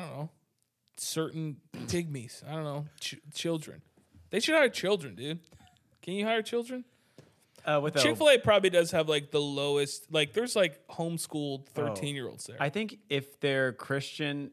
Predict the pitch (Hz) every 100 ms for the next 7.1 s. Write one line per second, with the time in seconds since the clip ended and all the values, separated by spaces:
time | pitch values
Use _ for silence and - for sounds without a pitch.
0 | _ 117 120 120 120 110 113 110 - -
1 | 107 101 104 101 - 107 101 101 98 92
2 | 90 87 _ - 110 104 120 147 123 113
3 | 110 95 80 95 - 101 76 92 92 90
4 | - - - - 147 69 - _ _ -
5 | 110 87 87 - - 165 101 - - -
6 | - - 160 127 - 120 92 107 101 -
7 | -